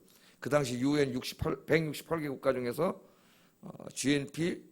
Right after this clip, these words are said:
대비 백육십칠 위. 제일 꼴찌가 스리랑카, 인-, 스리랑-, 인도의 스리랑카고, 그다음 우리나라였습니다.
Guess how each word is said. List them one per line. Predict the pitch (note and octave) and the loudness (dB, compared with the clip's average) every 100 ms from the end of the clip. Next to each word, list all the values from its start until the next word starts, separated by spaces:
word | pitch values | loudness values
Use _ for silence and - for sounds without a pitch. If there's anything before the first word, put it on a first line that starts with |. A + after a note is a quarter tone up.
| _ | _
대비 | - A#2+ C3 C#3+ | 2 4 4 0
백육십칠 | C#3 C3+ A#2 - - - G3+ F3+ | -2 -2 -4 -8 -10 -8 -6 -6
위. | F#2 - _ _ _ _ _ _ _ - - | -8 -10 _ _ _ _ _ _ _ -20 4
제일 | C#3+ F#3+ | 8 8
꼴찌가 | F#3+ F#3 F3+ E3 | 8 4 4 2
스리랑카, | E3+ G#3 G3+ D#3 B2+ A#2+ A#2 - | 2 0 0 0 -2 -10 -10 -10
인-, | - A#2 - - | -8 -8 -12 -12
스리랑-, | - F3+ B2 A2 | -6 0 2 4
인도의 | C#3+ D3 | 6 6
스리랑카고, | C#3+ D3+ D#3 C3 A#2+ C3+ F3 - - - - _ | 6 4 0 2 2 4 2 0 -12 -20 -20 _
그다음 | - C#3+ D#3+ | 0 4 4
우리나라였습니다. | C3+ A#2+ D3+ C#3 F3+ G2+ - | 2 0 -2 -4 -8 -10 -10